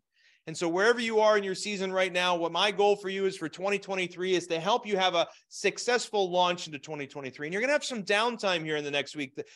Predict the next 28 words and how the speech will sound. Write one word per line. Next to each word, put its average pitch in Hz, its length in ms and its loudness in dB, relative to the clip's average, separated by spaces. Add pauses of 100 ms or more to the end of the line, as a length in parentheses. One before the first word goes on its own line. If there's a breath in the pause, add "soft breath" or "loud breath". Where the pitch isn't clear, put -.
(160 loud breath)
phones 208 280 0
will 208 120 0
quiet 196 420 2
down. 180 240 2
Everything 202 320 0
should 190 240 -6
get 180 140 0
a 180 40 0
little 190 200 0
bit 185 180 -4
quieter. 170 380 2
You 175 120 -4
should 175 140 -10
be 185 80 -2
able 180 80 -2
to 175 80 -4
find 170 320 -6
some 175 140 -12
quiet 165 360 -2
time 147 340 -4 (340 soft breath)
with 165 160 -2
a 156 40 -2
pen 196 380 0
and 180 100 -2
a 160 40 -2
paper, 190 440 0
or 170 80 2
maybe, 180 460 -4